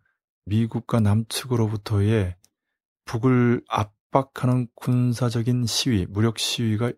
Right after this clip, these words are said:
이루어진 뒤에 그 힘의 바탕에서 이런 협상이 이루어졌다라는 듯 보이지만, 그러나 이월에서 삼월까지의 로켓 발사 시험과 사이로의 비행사 대회, 사이오의 장거리 포사격 훈련,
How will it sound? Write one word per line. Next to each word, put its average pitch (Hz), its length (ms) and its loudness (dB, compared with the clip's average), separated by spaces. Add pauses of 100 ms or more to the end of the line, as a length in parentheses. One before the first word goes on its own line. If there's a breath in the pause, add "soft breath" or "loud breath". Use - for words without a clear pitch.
이루어진 113 680 -2
뒤에 95 460 -2
그 - 160 -4
힘의 123 240 0
바탕에서 101 560 0 (280 soft breath)
이런 107 160 4
협상이 127 400 0
이루어졌다라는 104 1000 2
듯 139 220 2 (240)
보이지만, 92 800 0 (680)
그러나 104 320 0 (640)
이월에서 107 560 2
삼월까지의 104 640 0
로켓 98 340 -2
발사 101 380 -4
시험과 98 680 -4 (800)
사이로의 110 800 2 (260)
비행사 104 420 2
대회, 95 360 2
사이오의 101 680 2 (220)
장거리 98 540 0
포사격 107 540 -4
훈련, 90 400 -6